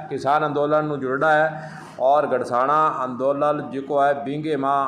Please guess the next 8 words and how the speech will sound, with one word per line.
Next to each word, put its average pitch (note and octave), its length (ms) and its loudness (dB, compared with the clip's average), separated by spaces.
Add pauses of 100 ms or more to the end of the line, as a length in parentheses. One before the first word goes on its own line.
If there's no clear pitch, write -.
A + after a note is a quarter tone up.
(220)
ए B2+ 120 -2
जुड़िया C3 340 2
रहा। D3 280 2 (280)
पवन C#3 420 0 (300)
दुग्गल B2+ 360 -4 (100)
फिर C3 200 -2
कामरेड C3+ 580 2
आ C3 200 4